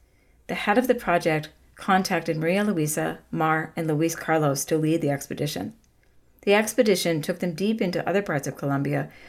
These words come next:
where they found some of the very flowers described by Humboldt. The reputation of Maria Luisa and her family as orchid experts and conservationists continues to grow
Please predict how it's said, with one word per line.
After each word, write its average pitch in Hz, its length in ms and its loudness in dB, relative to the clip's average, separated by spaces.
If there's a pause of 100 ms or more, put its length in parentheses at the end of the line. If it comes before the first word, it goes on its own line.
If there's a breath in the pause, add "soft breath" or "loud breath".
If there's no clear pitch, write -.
(140 loud breath)
where 185 120 4
they 180 140 6
found 180 340 0
some 170 200 -2
of 160 80 -2
the 156 80 -4
very 165 340 4
flowers 147 420 0
described 147 480 -4
by 156 80 -4
Humboldt. 143 480 -4 (720 soft breath)
The 175 100 -2
reputation 190 720 2
of 147 140 -2
Maria 165 300 0
Luisa 160 360 0
and 175 100 -2
her 185 80 -2
family 151 520 -2 (320 loud breath)
as 156 160 -4
orchid 175 360 2
experts 156 520 -2
and 156 140 -6
conservationists 151 880 -2 (140)
continues 180 720 -2 (240 loud breath)
to 175 120 -4
grow 156 360 4